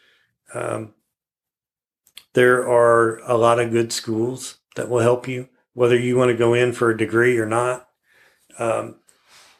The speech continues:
I wanted to brush up on some things, so I'm taking a, a, what do you call it, a certificate course through Oral Roberts University, and I'm enjoying it.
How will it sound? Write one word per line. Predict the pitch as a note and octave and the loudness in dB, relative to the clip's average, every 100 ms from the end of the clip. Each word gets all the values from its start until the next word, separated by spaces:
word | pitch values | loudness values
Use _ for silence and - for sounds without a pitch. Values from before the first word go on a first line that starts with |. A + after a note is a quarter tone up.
| _ _ - | _ _ -2
I | A#2 | 0
wanted | A2+ A#2+ A#2 | 0 0 -2
to | |
brush | A#2+ A#2+ A2+ C3+ | 2 2 2 0
up | B2 | 0
on | B2+ A#2+ | -2 -2
some | C3 A#2+ | -2 0
things, | C3 C#3+ C#3 | 0 0 0
so | C#3+ | -2
I'm | C#3+ C#3 | -2 -2
taking | - C3 C#3+ C3 | -2 0 0 0
a, | B2+ B2+ - | -2 -2 -4
a, | B2 A#2+ A2+ A2+ - | -2 -2 -4 -12 -8
what | C3 | -4
do | B2+ | -2
you | C3 | -4
call | - C3 C3+ | -4 -2 0
it, | |
a | A#2+ | -2
certificate | A2+ - A#2+ E3 D#3 C3 A2+ | -2 -2 0 0 0 -2 -4
course | - A#2+ G2+ - - _ _ _ _ _ | -4 -6 -6 -10 -14 _ _ _ _ _
through | - B2 B2 B2 | -2 0 2 0
Oral | A#2+ B2 C3+ | 0 2 2
Roberts | C3 C#3+ C#3 - | 4 2 0 -2
University, | D3 C#3+ D#3 D3+ C3 G#2+ | -2 0 0 -2 -6 -4
and | A2 | -2
I'm | C3 | 0
enjoying | C#3 C3 A#2+ C#3 D#3+ - | 0 0 0 0 -2 -6
it. | - | -10